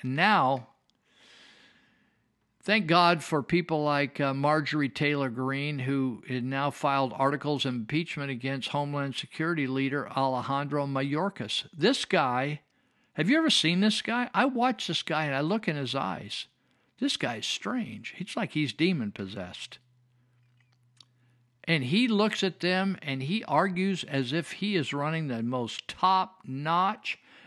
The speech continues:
and there isn't anybody getting through that border. And this guy is doing nothing but knocking down and, and making gaping holes, getting people through that border. Do you know that there's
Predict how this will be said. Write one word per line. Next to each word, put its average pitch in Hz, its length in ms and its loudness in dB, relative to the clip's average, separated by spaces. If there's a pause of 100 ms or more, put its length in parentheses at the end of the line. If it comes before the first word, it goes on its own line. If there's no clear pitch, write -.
(120)
and 139 220 0
there 180 220 4
isn't 151 500 0
anybody 185 520 2
getting 147 240 -2
through 165 200 0
that 147 220 -2
border. 143 440 0 (1600)
And 156 160 4
this - 200 4
guy 135 240 2
is 123 140 -2
doing 120 460 0
nothing 143 540 0
but 135 180 -2 (380)
knocking 139 520 0
down 139 460 0 (500)
and, 117 260 -4 (100)
and 127 220 -2
making 123 600 -4
gaping 170 400 4
holes, 123 480 2 (160)
getting 131 240 0
people 123 320 0
through 131 140 -2
that 117 160 -4
border. 117 280 -2 (560)
Do 165 80 4
you 240 160 6
know 247 160 6
that 196 200 2
there's 165 240 4